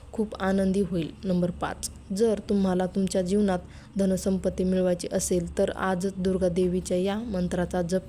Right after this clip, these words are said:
कराय-, करा. मंत्राचा जप केल्याने तुम्हाला अपार संपत्ती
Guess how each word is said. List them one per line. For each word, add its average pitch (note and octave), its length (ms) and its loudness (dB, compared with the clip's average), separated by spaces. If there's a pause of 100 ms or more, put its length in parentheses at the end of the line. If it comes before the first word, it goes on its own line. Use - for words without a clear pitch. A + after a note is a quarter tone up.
(100)
कराय-, F3 340 0 (480)
करा. F3+ 200 2 (180)
मंत्राचा F3+ 460 0
जप F3 160 2 (120)
केल्याने F3+ 380 2
तुम्हाला F#3 640 0
अपार F#3+ 320 -2
संपत्ती F#3 580 -2